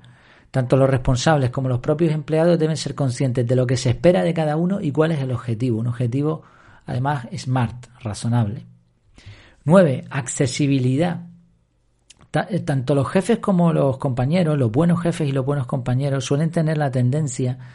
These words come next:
a ayudar a los demás. Esto nos convierte en buenas personas, entre comillas,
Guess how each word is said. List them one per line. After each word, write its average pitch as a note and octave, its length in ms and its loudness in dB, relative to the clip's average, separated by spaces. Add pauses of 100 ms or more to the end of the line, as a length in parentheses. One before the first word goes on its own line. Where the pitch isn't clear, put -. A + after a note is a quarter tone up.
(300)
a D#3 340 -2
ayudar C#3 380 4
a D3+ 60 2
los C3+ 140 2
demás. B2+ 360 -2 (880)
Esto E3+ 260 2
nos G3 120 4
convierte F3 760 2
en C3+ 260 -4
buenas E3+ 300 4
personas, B2+ 680 -2
entre A#2+ 260 -4
comillas, B2 500 0